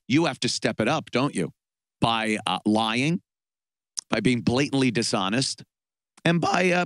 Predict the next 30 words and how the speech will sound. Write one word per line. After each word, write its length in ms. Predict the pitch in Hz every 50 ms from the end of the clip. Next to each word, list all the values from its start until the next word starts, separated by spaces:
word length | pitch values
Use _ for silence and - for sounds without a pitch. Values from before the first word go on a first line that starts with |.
| 175
putting 220 | - 190 202 196 175
people 280 | - 190 185 - 180
on 140 | - 170 160
sets 540 | 147 - - - 330 233 170 - - - - - _ _ _ _ _ _ _ _ -
and 120 | 120 -
telling 280 | - - 170 170 170 160
the 80 | 151
American 340 | 147 151 151 156 143 147 131
people 300 | 117 156 160 151 139 127
it's 160 | 120 - -
news 360 | 165 190 185 147 131 127 - - _ _ _ _ _
when, 120 | - 131
in 100 | 135 127
fact, 420 | - - 147 135 131 131 123 - -
it 100 | 131 127
is 160 | 123 120 107 - _ _ _
one 300 | - 90 104 175 208 214
hundred 300 | 175 151 143 127 110 113
percent 420 | - 101 92 - - 101 92 87 - - _ _ _ _ _ _
complete 440 | - 131 120 - - 117 113 98 -
lies. 440 | 90 73 - - - - - - - - _ _ _ _ _ - - - _ _ _ _ _ _ _ _ _ _ _ _ _ _ _ _ _ _ _ _ _ _ _ _ _ _ _
Don't 220 | - 127 147 143
be 120 | - 190 185
fooled, 480 | 160 - - 233 208 208 196 - -
people. 460 | - 123 113 107 - 104 107 107 101 87 - _ _ _
You're 120 | 107 110
not 320 | 107 110 120 131 147 147 127
getting 360 | 120 143 139 135 135 127 123
news 340 | 113 107 104 98 90 - -
there. 240 | 87 78 76 76